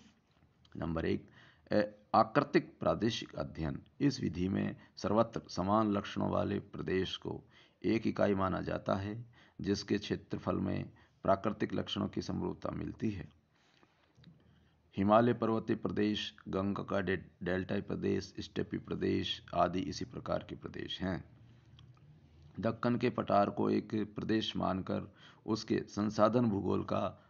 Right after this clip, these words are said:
अध्ययन कोयले के उत्पादन, खनिजों में मैंगनीज, बॉक्साइट, लोहा के उत्पादन व उपयोग, वन संसाधन,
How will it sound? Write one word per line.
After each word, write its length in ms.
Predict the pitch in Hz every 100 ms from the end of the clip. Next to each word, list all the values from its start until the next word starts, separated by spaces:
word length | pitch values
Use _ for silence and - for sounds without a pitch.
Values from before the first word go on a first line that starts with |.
| -
अध्ययन 380 | - 87 104 98
कोयले 360 | 95 101 101 98
के 100 | 98
उत्पादन, 560 | - 92 92 98 95 -
खनिजों 340 | - 92 92 92
में 100 | 92
मैंगनीज, 640 | 90 92 92 92 92 80
बॉक्साइट, 680 | - 92 - 95 95 92 -
लोहा 260 | 87 87
के 220 | 92 95 92
उत्पादन 680 | 82 - 85 87 90 92 - - - -
व 80 | -
उपयोग, 680 | 87 95 90 101 101 92 90 - - - -
वन 160 | 92
संसाधन, 800 | 98 98 98 95 95 98 98 92